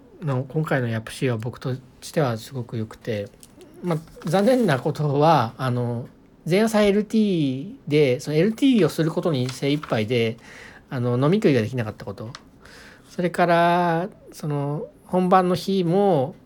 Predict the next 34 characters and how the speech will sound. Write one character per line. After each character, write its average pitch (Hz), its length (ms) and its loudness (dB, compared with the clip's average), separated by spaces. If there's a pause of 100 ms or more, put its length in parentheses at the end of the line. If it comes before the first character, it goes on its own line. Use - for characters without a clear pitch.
ま 131 340 -2
あ、 - 280 -20
奥 160 180 -8
さ 139 200 0
ん 117 60 -2
一 113 180 -4
日 143 220 -2
中 147 440 2
子 151 120 -6
供 139 300 -4
二 147 200 -6
人 135 100 -2
面 127 160 -2
倒 135 100 -2
見 127 100 -4
な 117 80 -6
き 113 60 -6
ゃ 107 40 -4
い 104 40 -8
け 123 80 -14
な 110 140 -6
い 107 80 -8
状 110 160 -4
態 107 220 -8
で 110 300 -8
出 120 120 -6
て 110 100 -8
き - 60 -16
ち - 80 -16
ゃ - 20 -14
っ 110 40 -12
た - 140 -18
ん 101 120 -14
で、 113 340 -6